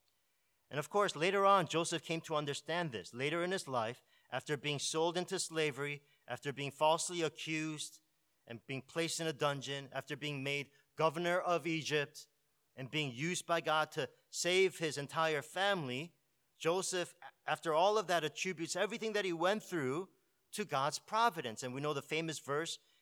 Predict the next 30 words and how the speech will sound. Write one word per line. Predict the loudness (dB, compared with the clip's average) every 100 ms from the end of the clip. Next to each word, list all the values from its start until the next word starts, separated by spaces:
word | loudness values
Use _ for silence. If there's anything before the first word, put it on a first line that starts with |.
| -14
in | -2
chapter | 0 0 -2
fifty, | -4 -4
verse | -4 -4 -4
twenty, | -4 -2 -2 -6 _ _
"As | -4 -2
for | -2 -2
you, | -2 -2
you | -2 -2 0
meant | 2 2 0
evil | -2 0
against | 0 0 -2 -2
me, | -6
but | -6 -8 -2
God | 2 2 2
meant | -2 -4
it | -6
for | -10 -4
good, | 2 2 2 -4 _ _ _ _ _ _ _ _ _ _ _ _ _
to | -16
bring | -8 -2
it | 0
about | 2 2 2
that | -2
many | -4 -2 -4
people | -6 -8 -6 -6
should | -8 -10
be | -12
kept | -10 -8 -6
alive." | -4 -2 -2 -4